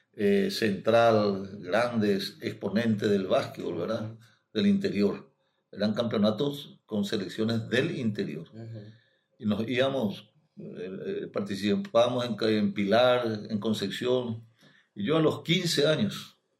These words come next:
Speaker 1: a los quince años, ya integré el plantel del seleccionado de básquet, defendiendo los colores de Villarrica. Y hemos sido,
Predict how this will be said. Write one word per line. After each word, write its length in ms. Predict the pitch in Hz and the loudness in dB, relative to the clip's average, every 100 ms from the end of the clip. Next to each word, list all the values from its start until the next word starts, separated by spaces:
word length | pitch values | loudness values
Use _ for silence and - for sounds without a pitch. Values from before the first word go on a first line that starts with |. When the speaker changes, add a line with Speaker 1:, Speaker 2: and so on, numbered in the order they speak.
| _ | _
Speaker 1:
a 60 | 101 | -8
los 140 | 98 | -8
quince 360 | - 143 143 120 | -6 -4 0 2
años, 480 | 117 113 113 - - _ _ - | 4 2 -2 -6 -18 _ _ -4
ya 200 | 107 127 | 0 0
integré 760 | 127 104 98 95 117 123 - - _ _ _ _ _ _ _ _ | 0 -2 -2 0 0 0 -4 -18 _ _ _ _ _ _ _ _
el 200 | - 107 | -4 -2
plantel 600 | 101 101 95 - 143 170 160 | 0 -2 -2 -2 4 6 6
del 200 | 131 117 | 4 2
seleccionado 880 | 127 110 107 101 95 98 95 87 _ _ _ _ _ _ _ _ _ _ | 2 2 2 -2 0 2 0 -4 _ _ _ _ _ _ _ _ _ _
de 100 | 110 101 | -2 2
básquet, 460 | 107 - - - - _ _ - | 2 0 -4 -12 -12 _ _ -6
defendiendo 640 | 110 107 98 101 110 117 | -4 -2 0 0 0 0
los 120 | 110 | -2
colores 320 | 113 98 110 | 0 2 4
de 80 | 107 | 4
Villarrica. 540 | 104 101 87 98 - _ _ _ _ _ _ | 2 -2 -4 -8 -14 _ _ _ _ _ _
Y 120 | 107 | -2
hemos 260 | 104 135 - | 0 2 0
sido, 260 | 127 143 | 0 0